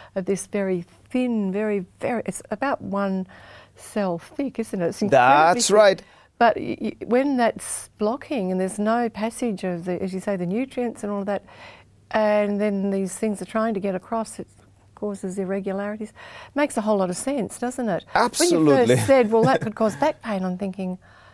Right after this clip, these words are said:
Speaker 1: "How does that work?" But you, you've explained that really well. Oh, so this is not good, is it? <laughs>
Speaker 2: Yes, so, so this is a process that this, that didn't happen overnight.
Speaker 1: No.
Speaker 2: These are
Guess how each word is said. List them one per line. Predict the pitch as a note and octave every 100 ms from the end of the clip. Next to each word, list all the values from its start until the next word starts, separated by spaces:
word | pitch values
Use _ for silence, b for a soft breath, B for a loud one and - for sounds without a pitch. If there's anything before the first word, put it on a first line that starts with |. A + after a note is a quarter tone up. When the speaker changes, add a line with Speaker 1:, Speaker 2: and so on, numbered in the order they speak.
| b
Speaker 1:
"How | - G3+
does | F#3
that | G3+ G3+
work?" | - E3+ -
But | -
you, | A3 G#3
you've | G#3+ G3
explained | F#3+ - B3 D#4+
that | A3 -
really | F#3 F3+
well. | F#3 A3+ G3+ F3 B B B B B B B B B B B -
Oh, | D4+ E4 G3 B2+ D#3+ B -
so | B3
this | B3+ E4
is | C4
not | B3 G#3
good, | C4 D4+
is | B3 D4
it? | F#3 E3 C#4
<laughs> |
Speaker 2:
Yes, | D4+ D4 C#4 A#3 -
so, | - G#3+ G#3+ - B B B B
so | - A3+
this | D#3 D4 D4
is | C#4+
a | D#4+
process | - A#3 G3 G3+ - A3+ A3 b b b
that | - G3 G#3 - -
this, | D3 C#4 D#4 - - - - -
that | D#3+ G#3+
didn't | F3+ C4+ F4
happen | B3 F#3+ G#3+ A#3+ A3
overnight. | A3+ A3+ G3 D#3+ - G2+ - - -
Speaker 1:
No. | G3+ F#3+ F3 F#3
Speaker 2:
These | A#2+ C#3+ C4+ D4+ D#4 C#4+ - -
are | F3 F#3 F#3+ F#3+ G3 G3+